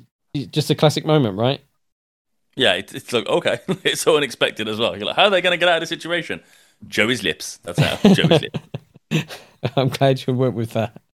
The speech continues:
Speaker 1: Uh, <laughs> because, 'cause she, she is in such a weird pose as well. She's almost, like, frozen there. Like, she's
Speaker 2: Yeah, like, she's melting as a person. <laughs>
Speaker 1: Yeah, like,
Speaker 2: Like,
Speaker 1: like,
Speaker 2: the
Speaker 1: like,
Speaker 2: kiss is so
Speaker 1: she's
Speaker 2: intense.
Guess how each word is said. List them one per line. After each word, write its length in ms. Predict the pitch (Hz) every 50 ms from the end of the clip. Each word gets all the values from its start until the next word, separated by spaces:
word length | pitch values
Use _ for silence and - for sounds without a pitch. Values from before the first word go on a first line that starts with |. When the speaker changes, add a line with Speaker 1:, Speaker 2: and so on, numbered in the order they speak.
| _ _ _ _ _ _ _ _ _ _ _ _ _ _ _ - -
Speaker 1:
Uh, 160 | 123 131 131 - - - -
<laughs> 180 | - - -
because, 280 | 160 170 - 208 175 170
'cause 160 | - 220 202 -
she, 260 | - 247 285 277 -
she 220 | 147 - 220 220 208
is 80 | 180
in 140 | 175 165 139
such 280 | - - 196 175 170 -
a 80 | 170
weird 260 | 156 156 156 151 143
pose 300 | - - 156 151 147 143
as 140 | 143 135 123
well. 120 | 143 135 123
She's 200 | - - 131 151
almost, 280 | 165 175 190 196 -
like, 160 | 190 156 -
frozen 600 | - - - - 127 120 123 127 139 139 139 135
there. 320 | 131 135 139 143 151 170 175 - _ _ _ _ _ _ _ _ _ -
Like, 100 | 123 120
she's 160 | - 160 156
Speaker 2:
Yeah, 60 | 160
like, 160 | 147 131 131 -
she's 200 | - 123 113 117 117 - _ _ _ _ _ _ _ _
melting 560 | - 104 113 117 123 123 - - 127 117 113 110
as 80 | 104
a 60 | 110
person. 420 | 107 120 113 107 107 - - 98 101 -
<laughs> 220 | - 131 - -
Speaker 1:
Yeah, 180 | 160 170 160 147
like, 260 | 143 147 143 170 151
Speaker 2:
Like, 0 |
Speaker 1:
like, 180 | 160 156 165
Speaker 2:
the 60 | 151 160
Speaker 1:
like, 180 | 156 156 -
Speaker 2:
kiss 60 | -
is 60 | - -
so 80 | 165 147
Speaker 1:
she's 80 | 139
Speaker 2:
intense. 480 | 135 135 127 - 131 120 107 - -